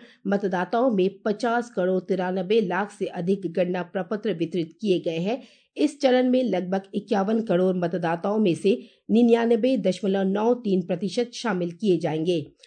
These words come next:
आयोग ने कहा है कि अब तक लगभग उनचास करोड़ फॉर्म का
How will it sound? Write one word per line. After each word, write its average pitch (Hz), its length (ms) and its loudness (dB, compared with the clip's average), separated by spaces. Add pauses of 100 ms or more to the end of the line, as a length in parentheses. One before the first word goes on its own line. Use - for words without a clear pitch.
(200)
आयोग 254 300 4
ने 208 160 6
कहा 208 280 -2
है 247 200 2 (320)
कि 233 180 -4
अब 269 200 -2
तक 269 120 4 (120)
लगभग 190 420 -2
उनचास 226 480 0
करोड़ 185 320 -2
फॉर्म 214 340 -4
का 190 240 -2